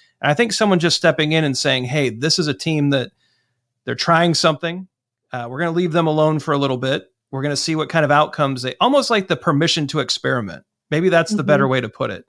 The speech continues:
Speaker 1: Um, and also a little cover in case, you know, every once in a while,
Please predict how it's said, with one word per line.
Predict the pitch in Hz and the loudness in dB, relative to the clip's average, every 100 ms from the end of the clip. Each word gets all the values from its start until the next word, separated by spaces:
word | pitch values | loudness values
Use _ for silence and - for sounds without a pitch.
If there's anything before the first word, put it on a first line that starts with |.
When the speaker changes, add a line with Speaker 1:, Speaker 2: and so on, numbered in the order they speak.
| _ _ _ _ _ - | _ _ _ _ _ -4
Speaker 1:
Um, | 131 123 113 110 - | 0 0 -2 -6 -4
and | 156 | 2
also | 175 190 185 156 | 4 4 2 2
a | |
little | 170 160 | 2 0
cover | - 170 151 160 | 0 2 2 2
in | 143 | 0
case, | 131 147 135 - _ _ | -2 -4 -4 -6 _ _
you | 147 | -8
know, | - _ | -8 _
every | 208 202 185 196 | 0 2 0 2
once | 180 - | 2 2
in | 175 | -2
a | 151 | 2
while, | 147 156 202 220 | 4 2 0 -6